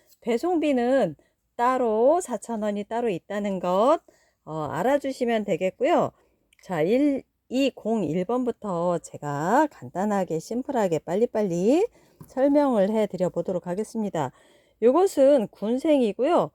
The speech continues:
와, 요거 굉장히, 어, 얼굴수가 많은, 어, 고봉밥, 아주 아주 두수도 많고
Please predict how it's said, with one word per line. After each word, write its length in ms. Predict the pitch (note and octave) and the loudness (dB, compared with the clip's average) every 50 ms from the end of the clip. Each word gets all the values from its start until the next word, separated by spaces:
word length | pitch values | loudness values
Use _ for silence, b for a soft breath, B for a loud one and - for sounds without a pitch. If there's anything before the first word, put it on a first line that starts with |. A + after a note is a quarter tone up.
| _ _ _ _ _ | _ _ _ _ _
와, 500 | D#3+ E3 E3 E3 E3 D#3+ D#3+ D#3 D3+ D3+ | -10 -6 -6 -4 -4 -4 -2 -2 -2 -2
요거 240 | D#3 E3+ G3 F#3 - - | -2 -2 -4 -4 -6 -6
굉장히, 880 | - D#3+ D#3 E3+ F#3 G3+ A3+ C4 C4 B3 A3+ G#3 A3+ B3 B3+ G3+ - - - _ _ _ _ _ _ _ - | -4 -2 0 0 0 2 2 2 4 4 4 4 6 6 6 6 4 0 -4 _ _ _ _ _ _ _ -10
어, 480 | D#3+ D#3+ D#3 D3+ D3+ C#3+ C#3+ C#3+ - F3 - _ | -8 -4 -4 -2 -2 -4 -4 -6 -10 -12 -10 _
얼굴수가 800 | D3+ E3+ F#3+ A#3 C4+ - E4+ E4+ - - - B3+ A#3+ A3 G#3 | 4 6 6 6 4 4 2 -2 -2 -4 -4 0 2 2 2
많은, 720 | E3+ D#3 D#3 D3 D#3+ F3 G3 F#3+ F#3+ G#3 A#3 D4 G4+ A#4 - - _ _ _ _ _ _ _ _ _ _ | 0 0 -2 -2 -2 -2 0 0 0 2 2 4 2 2 -2 -4 _ _ _ _ _ _ _ _ _ _
어, 480 | - D#3 D3 D3 C#3+ C#3 - - - - - | -14 -12 -10 -10 -8 -10 -10 -10 -12 -12 -14
고봉밥, 640 | - - A3+ A3+ D#4+ E4+ D#4+ D#4+ C4+ G3+ D3 - - _ _ _ _ _ _ _ _ _ _ | 0 2 2 4 6 4 6 6 6 4 2 2 -2 _ _ _ _ _ _ _ _ _ _
아주 340 | C3+ C#3 C#3+ D#3 - A3+ A#3+ | -8 -8 -6 -6 -2 -2 0
아주 280 | A#3+ A#3 A3+ A#3 A3 | 0 0 -2 -4 -6
두수도 600 | - - - A#3 A#3 - - B3 A#3+ - - A3+ | -6 -4 -4 -4 -4 -2 0 0 0 2 0 -2
많고 760 | G#3 F#3+ D3+ C#3+ F3 F#3+ - - - G#3+ G3 G3 F#3+ F#3+ G3+ | 0 0 -2 -2 -2 -4 -6 -6 -4 -2 0 2 2 0 0